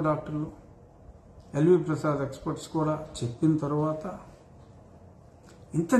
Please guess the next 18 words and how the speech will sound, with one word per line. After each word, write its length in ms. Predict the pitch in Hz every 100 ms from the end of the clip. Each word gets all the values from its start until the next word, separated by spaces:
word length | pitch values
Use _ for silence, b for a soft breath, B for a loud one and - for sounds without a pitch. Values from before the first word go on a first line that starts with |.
| 220
నిర్లక్ష్యంగా 600 | 202 208 - 190 170 165 143
హౌస్ 200 | 165 - 175
మోషన్ 260 | 165 165 151
మూవ్ 120 | 156 151
చేసినా 280 | 147 165 143 139
కూడా 180 | 143 147 - - - - - - - - - - 151
హౌస్ 180 | 156 -
మోషన్ 280 | 156 139 151 135
కాదు 200 | 139 147 135
ఇవ్వాలని 440 | 131 143 143 139 - - - - - - - - - - - - - -
చీఫ్ 200 | 214 190
జస్టిస్ 340 | 196 - 175 170
గారి 140 | 165 151
దగ్గరికి 320 | 151 151 151
కూడా 140 | 151 143 135
పంపించకుండా 640 | 131 147 139 - 143 147 - - - - - - - - - - - - - - - - - - - - 117
మంగళవారం 520 | 123 151 170 160 151 143
అని 140 | 147